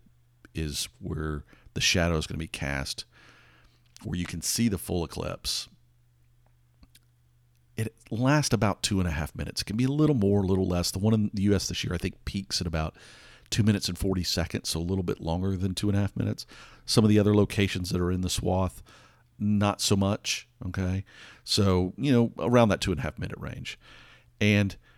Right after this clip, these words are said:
in theory, I think I read somewhere, it can last up to seven and a half minutes. Again, it'll, it'll depend on where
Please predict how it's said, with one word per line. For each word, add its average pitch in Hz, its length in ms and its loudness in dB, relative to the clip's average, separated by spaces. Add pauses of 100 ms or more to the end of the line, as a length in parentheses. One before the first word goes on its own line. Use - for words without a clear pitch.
(340)
in 107 140 2
theory, 95 560 2
I 95 40 2
think 175 220 -4
I 98 60 2
read 80 220 0
somewhere, 113 340 2
it - 80 -6
can 82 120 -4
last 156 500 0
up - 100 -10
to - 60 -12
seven 98 380 0
and 82 80 -2
a 73 40 -4
half 73 180 -6
minutes. 78 220 -6
Again, 95 180 0
it'll, 85 320 0
it'll 87 160 0
depend 127 400 0
on 98 180 2
where 90 480 -2